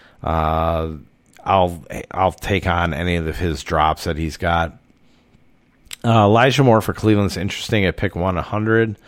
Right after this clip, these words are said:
um, but I'm still not gonna fully trust it. Michael Thomas, no, I don't care.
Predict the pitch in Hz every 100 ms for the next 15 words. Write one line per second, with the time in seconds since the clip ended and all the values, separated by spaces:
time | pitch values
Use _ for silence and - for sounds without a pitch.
0 | - - - - - 87 82 82 82 -
1 | 95 87 85 85 82 90 85 87 82 95
2 | 78 104 95 85 92 90 90 - 87 76
3 | 69 - 98 87 90 85 82